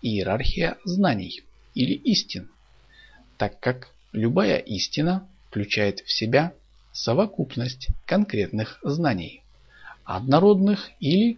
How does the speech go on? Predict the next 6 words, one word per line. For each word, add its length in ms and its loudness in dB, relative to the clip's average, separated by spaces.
разнородных. 920 0
Иерархия 680 2
истин 560 -4
содержит 720 -2
в 80 -6
себе 340 0